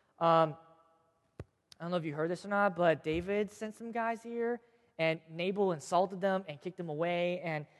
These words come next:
um, he's probably gonna come back and kill us." And Abigail imme-, it says the Bible, it says she immediately responded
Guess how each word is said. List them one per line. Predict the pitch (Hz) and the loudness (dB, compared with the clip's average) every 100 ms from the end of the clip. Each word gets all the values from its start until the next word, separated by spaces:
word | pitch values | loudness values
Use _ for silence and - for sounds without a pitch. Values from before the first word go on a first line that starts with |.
| _ - | _ 2
um, | 165 160 156 156 - _ _ _ | 6 8 6 0 -16 _ _ _
he's | 254 269 359 392 | -10 6 6 6
probably | - 392 427 | 2 2 2
gonna | 294 | 0
come | 208 247 | -2 0
back | 277 175 | 0 -2
and | 147 | -8
kill | 294 294 | 2 2
us." | 143 123 - - _ _ _ - | 2 -2 -16 -20 _ _ _ 2
And | 175 185 - - | 2 2 -8 8
Abigail | 185 202 208 190 | 8 10 10 8
imme-, | 196 170 180 226 302 330 | 8 0 -2 2 6 6
it | 202 | 4
says | 214 | 0
the | 180 | 4
Bible, | 180 196 175 | 8 8 8
it | 160 | -2
says | 165 - | -4 -4
she | 180 185 | -8 -6
immediately | 180 180 226 294 320 285 | -6 -2 2 6 6 6
responded | 254 233 - 214 202 196 202 | 2 2 10 10 10 6 2